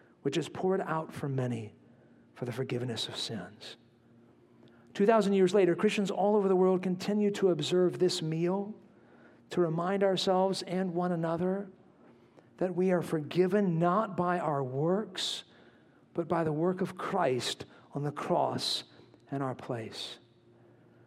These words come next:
The bread we eat represents Jesus' body given to ransom his people.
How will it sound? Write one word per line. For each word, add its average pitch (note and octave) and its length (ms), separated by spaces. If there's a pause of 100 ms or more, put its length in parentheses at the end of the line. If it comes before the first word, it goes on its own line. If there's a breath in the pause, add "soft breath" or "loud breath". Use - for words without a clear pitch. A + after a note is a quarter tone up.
(200 soft breath)
The D3 80
bread E3+ 320
we G3 160
eat F#3 260
represents E3 560
Jesus' D#3+ 560
body E3+ 480
given E3+ 380
to D3+ 160
ransom D#3+ 420
his D#3 180
people. F3 520